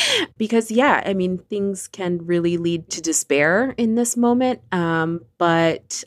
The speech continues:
I remember, I know I keep quoting her, but Mariame Kaba says, "Let this radicalize you rather than lead you to despair," right? You have to turn despair into action, um, because that's what's called for in this moment.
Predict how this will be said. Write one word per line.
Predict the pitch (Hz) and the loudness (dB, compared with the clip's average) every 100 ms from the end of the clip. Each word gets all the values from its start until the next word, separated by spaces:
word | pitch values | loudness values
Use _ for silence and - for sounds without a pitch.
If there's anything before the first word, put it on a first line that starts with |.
| - | -2
I | 165 165 160 165 160 | 2 2 2 2 0
remember, | 170 170 165 165 | -2 -2 0 0
I | 175 175 | 0 0
know | 170 170 - _ - | -2 -4 -10 _ -8
I | 185 | -4
keep | 233 226 | -2 0
quoting | 214 202 202 | 4 4 4
her, | 185 151 | 0 0
but | 151 156 - | 0 -2 -2
Mariame | 175 175 175 170 | -2 0 0 -2
Kaba | 170 160 160 160 | -2 -2 0 -4
says, | - 156 156 - - - - - | -2 0 -2 -6 -18 -20 -18 -4
"Let | 180 180 | -2 0
this | 175 - | -2 2
radicalize | 160 165 170 165 151 160 | 2 2 0 0 0 -2
you | - 127 | -4 -4
rather | 175 165 165 | -2 -2 0
than | 160 160 156 | -2 -2 -2
lead | 151 139 | -2 -2
you | 147 | -4
to | - 147 | -4 -6
despair," | 131 - 143 143 - - - | -6 -4 -2 -2 -4 -10 -2
right? | 160 170 196 - | 2 2 0 -6
You | - 165 160 165 160 - | -4 0 2 2 0 -4
have | - 160 - | -4 -2 -2
to | 165 | -4
turn | - 170 165 165 | -2 -2 0 0
despair | 160 - 165 160 156 160 - - - - | -4 -4 0 2 2 -2 -8 -20 -12 -4
into | 165 165 160 | -2 0 0
action, | 147 - - 151 160 165 - | 0 0 -2 -2 -2 -4 -2
um, | 180 160 170 | -2 0 -2
because | 185 180 | -6 -6
that's | 180 180 - | 0 0 -2
what's | 190 | -6
called | - 214 214 | 0 -2 0
for | 160 156 | 0 0
in | 170 | 0
this | 170 - | -4 -4
moment. | 165 170 165 - | -2 -2 -4 -6